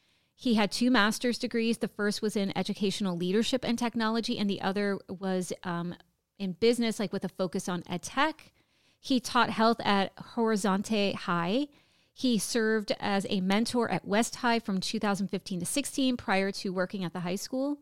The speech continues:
And he was really involved in local politics. Um, so just like the guy from last week who was, he was, like, on the G O P side, this guy was,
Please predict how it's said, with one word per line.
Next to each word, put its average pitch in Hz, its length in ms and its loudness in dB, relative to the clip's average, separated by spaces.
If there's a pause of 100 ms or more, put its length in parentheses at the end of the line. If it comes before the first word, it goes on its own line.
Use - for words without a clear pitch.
(640)
And 262 380 6
he 254 240 2
was 277 200 0
really 254 320 2
involved 226 580 0
in 220 160 0
local 196 380 -2
politics. - 840 -4 (140)
Um, 175 380 -4 (500)
so 208 240 0
just 254 240 2
like 285 140 4
the 277 80 6
guy 226 280 10
from 208 220 4
last 208 260 6
week 214 180 2
who 208 120 2
was, 185 160 0
he 202 100 -4
was, 175 100 -4
like, 185 140 -2
on 185 80 0
the 180 80 -2
G 175 160 0
O 170 40 2
P 233 180 0
side, 185 240 -2
this 185 180 -4
guy 175 160 -2
was, 175 340 -4